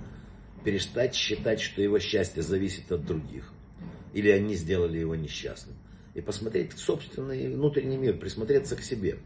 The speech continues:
Надо изучить, сказал Рамбам, связь между собственными действиями,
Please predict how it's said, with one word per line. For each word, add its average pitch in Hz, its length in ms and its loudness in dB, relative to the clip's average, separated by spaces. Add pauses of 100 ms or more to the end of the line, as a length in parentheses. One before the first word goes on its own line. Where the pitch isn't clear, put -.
(600)
Надо 123 320 2
изучить, 135 440 -2
сказал 123 400 2
Рамбам, 107 420 0
связь 110 400 0
между 85 280 -2
собственными 95 600 0
действиями, 73 640 -6